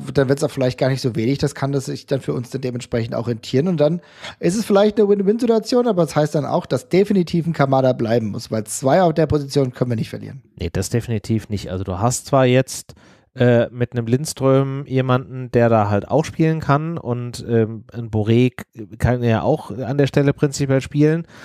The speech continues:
Speaker 2: und du scheinst dich ja jetzt auch so ein bisschen auf so eine Variante mit vielleicht einem Stürmer irgendwie, ähm, wieder festzulegen, aber zwei abgeben würde ich halt auf keinen Fall. Also entweder Younes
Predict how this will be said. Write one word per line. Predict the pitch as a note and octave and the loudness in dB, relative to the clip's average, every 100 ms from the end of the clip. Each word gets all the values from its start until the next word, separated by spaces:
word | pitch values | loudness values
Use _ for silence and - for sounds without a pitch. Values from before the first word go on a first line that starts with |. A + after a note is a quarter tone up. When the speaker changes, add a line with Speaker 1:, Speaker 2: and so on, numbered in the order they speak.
| - - | -20 -16
Speaker 2:
und | A#2+ | -6
du | A#2 | 0
scheinst | B2 A#2+ B2 | 2 2 0
dich | B2+ | 2
ja | A#2+ | 4
jetzt | A2 F2 | 4 0
auch | A2 | -4
so | A#2 | -2
ein | A2 | -2
bisschen | A#2+ F3 A#2+ | 0 0 0
auf | G2+ A2 | -4 -2
so | B2+ | 0
eine | A#2 | 2
Variante | G#2 A2 G#2+ A2+ C3 | 2 4 4 2 0
mit | A#2+ | -2
vielleicht | - A2+ A2 | 0 0 2
einem | F#2 A#2 A#2 | 0 -2 -2
Stürmer | - A#2+ A2+ F#2 | 0 2 2 2
irgendwie, | A2 A2+ G#2+ A2 A2+ | 0 0 0 2 2
ähm, | - G2 G#2 G2 - | -2 -4 -4 -4 -12
wieder | G2 G#2+ G2+ | -4 0 2
festzulegen, | C3+ C#3 - - D3+ D#3 F3 G3 - - - - _ - | 2 -2 -4 -2 2 2 2 -4 -12 -20 -20 -20 _ 0
aber | A#2+ A#2+ A2+ - _ _ _ _ | 4 4 2 -2 _ _ _ _
zwei | - A#2 B2 | 0 2 4
abgeben | F2 - A2+ G#2+ | 2 0 0 0
würde | G#2 | 0
ich | G2+ | 0
halt | G2+ | -2
auf | - - | -4 -4
keinen | F#2+ F#2 | -2 -2
Fall. | - F#2+ | 0 0
Also | C2+ F#2 | 0 -2
entweder | - A2 D3+ D#3 C#3 | -2 -2 0 2 4
Younes | C3 A2+ B2+ C#3+ C#3+ - | 2 2 -2 0 0 0